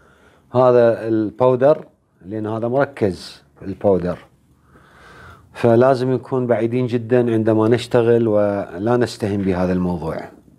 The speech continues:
لأنه أنا المرة الثانية الذي تأذيت، لكن هذه المرة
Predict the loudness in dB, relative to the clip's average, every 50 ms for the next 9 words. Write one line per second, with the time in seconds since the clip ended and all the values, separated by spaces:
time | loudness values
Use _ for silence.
0 | _ _ _ _ _ _ _ -20 -20 -20 _ _ _ -2 0 2 2 4 4 4
1 | 4 4 4 4 4 4 4 4 2 2 0 2 2 2 2 2 2 2 2 2
2 | 2 0 -2 -2 -2 0 0 2 2 2 0 0 -2 -2 -4 -4 -4 -4 -2 -4
3 | -4 -6 -6 -8 -8 -6 -4 -2 -2 -2 -2 -2 -4 -4 -4 -4 -2 0 2 2
4 | 2 2 2 2 2 2 2 4 2 2 0